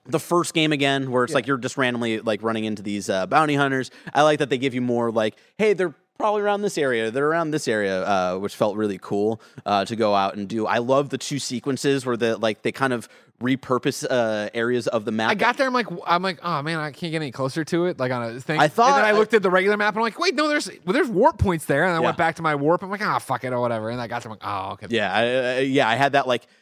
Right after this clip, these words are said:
Speaker 1: "Oh god, the game's glitching again," where I'm like, "I can't
Speaker 2: <laughs>
Speaker 1: warp to this area," but then it kind of turns into, like, "Hey, we're repurposing this area of the map into its own, like, little mini dungeon. You have to go out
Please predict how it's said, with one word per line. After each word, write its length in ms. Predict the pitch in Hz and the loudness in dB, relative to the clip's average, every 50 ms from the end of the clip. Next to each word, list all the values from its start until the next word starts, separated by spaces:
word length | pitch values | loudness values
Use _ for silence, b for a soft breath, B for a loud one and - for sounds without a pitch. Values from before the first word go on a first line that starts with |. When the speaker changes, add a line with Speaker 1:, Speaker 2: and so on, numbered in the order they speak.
| b b b | b b b
Speaker 1:
"Oh 100 | 139 151 | 2 4
god, 240 | 147 175 175 175 151 | 6 6 6 6 6
the 40 | 156 | 4
game's 240 | 180 220 233 165 - | 4 4 4 2 0
glitching 300 | - - 220 226 233 196 | 0 2 2 4 2 4
again," 280 | 180 156 170 165 151 | 4 6 6 6 6
where 100 | 170 175 | 6 6
I'm 80 | 214 214 | 6 6
like, 120 | 190 185 196 | 6 6 6
"I 160 | 196 214 226 | 4 6 6
can't 260 | 262 262 247 208 190 | 4 4 4 4 6
Speaker 2:
<laughs> 0 | |
Speaker 1:
warp 260 | 202 233 269 277 247 | 6 6 6 4 2
to 100 | - 226 | -2 0
this 160 | 190 202 180 185 | 2 2 2 4
area," 340 | - 240 254 240 226 202 180 | 4 4 6 6 6 4 4
but 160 | 139 170 143 | 2 2 2
then 100 | 165 160 | 2 2
it 100 | 160 - | 2 0
kind 160 | - 202 190 165 | 0 2 2 2
of 100 | 143 - | 0 0
turns 320 | - 180 175 170 160 143 | 0 0 0 0 0 -2
into, 200 | 156 143 147 151 | -2 -2 0 0
like, 200 | 131 127 123 - b b b b b - | 0 0 0 -2 b b b b b 0
"Hey, 120 | 208 196 | 2 4
we're 60 | 165 156 143 143 139 165 175 175 | 4 2 2 2 0 0 0 0
repurposing 600 | 156 - 165 165 147 160 156 - - 147 139 135 | 0 0 -2 0 0 0 -2 0 0 0 0 2
this 160 | 131 127 - - | 0 0 0 0
area 240 | 123 131 139 143 139 | 0 2 4 4 2
of 80 | 127 | 2
the 80 | 113 123 | 2 0
map 280 | 120 123 123 127 123 131 | 0 2 2 2 0 -2
into 240 | 120 113 - 127 | -4 -2 -2 -2
its 120 | 113 104 127 | -2 0 -2
own, 200 | 120 120 120 120 | -2 -2 0 0
like, 180 | 117 113 107 | -2 -2 -2
little 380 | 120 107 123 123 123 127 120 117 | -6 -8 -6 -2 0 0 0 0
mini 300 | 117 113 123 135 139 131 | 0 0 0 0 0 -2
dungeon. 440 | 110 117 110 107 107 107 107 104 104 | -2 -2 -4 -4 -4 -6 -6 -6 -4
You 80 | 107 | -4
have 80 | 107 107 | -4 -6
to 80 | - 107 | -6 -8
go 320 | 104 92 - 113 110 110 | -6 -4 -2 0 0 2
out 280 | 110 110 110 113 - | 2 2 0 0 -2